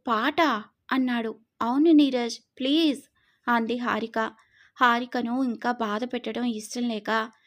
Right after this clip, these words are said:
సరే అని వచ్చి బెడ్ మీద కూర్చున్నాడు. పెళ్ళయ్యాక నీరజ్ ఒడిలో రోజు పడుకొని పాట వినాలని కోరుకుంది, కానీ ఇదే మొదటిసారి,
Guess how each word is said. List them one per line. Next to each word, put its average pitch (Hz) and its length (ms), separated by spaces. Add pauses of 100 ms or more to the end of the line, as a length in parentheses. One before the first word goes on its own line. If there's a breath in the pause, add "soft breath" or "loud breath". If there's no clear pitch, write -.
(220 soft breath)
సరే 240 400
అని 233 260 (200)
వచ్చి 226 400
బెడ్ 220 320
మీద 247 200
కూర్చున్నాడు. 220 600 (520 soft breath)
పెళ్ళయ్యాక 233 580 (440)
నీరజ్ 226 400
ఒడిలో 226 400
రోజు 233 420
పడుకొని 226 500 (180)
పాట 226 340
వినాలని 233 600
కోరుకుంది, 226 600
కానీ 220 380 (540 soft breath)
ఇదే 226 320
మొదటిసారి, 226 760